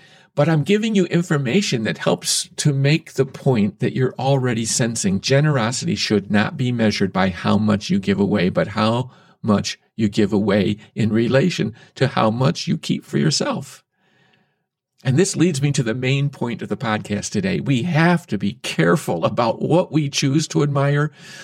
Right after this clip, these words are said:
who we choose to admire, and why we choose to admire them. We can't be controlled by our culture that pushes us toward admiring,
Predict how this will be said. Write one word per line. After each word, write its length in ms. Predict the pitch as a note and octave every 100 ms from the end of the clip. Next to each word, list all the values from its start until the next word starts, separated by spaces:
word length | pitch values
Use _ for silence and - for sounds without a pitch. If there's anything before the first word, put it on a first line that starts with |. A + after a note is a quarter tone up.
| - -
who 400 | - - G3 G3
we 180 | F#3+ F#3
choose 360 | - F3+ F3+ -
to 100 | E3
admire, 480 | D3 C#3+ D#3+ E3 D3 - - - -
and 240 | D#3+ D#3+
why 280 | F#3 G#3 G3+
we 160 | D#3+
choose 300 | D#3+ E3 E3+
to 100 | F3+
admire 360 | F3+ F3+ G#3 D#4
them. 320 | D3 C#3 - _ _ _ _ _
We 140 | E3
can't 640 | F3+ - - G#3+ B3 - -
be 180 | G#3+
controlled 680 | F#3+ - F#3+ - F3 G#3+ F#3
by 200 | B2 A2
our 180 | A2 A2
culture 480 | - - G#3 - A#2
that 240 | B2+ -
pushes 460 | - A3+ - C#3 -
us 180 | A#2+
toward 420 | - D3+ D3 B2+ D3+ F#3+ G3+ D3
admiring, 720 | G#2 A2 C3+ E3+ D3+ A2 A2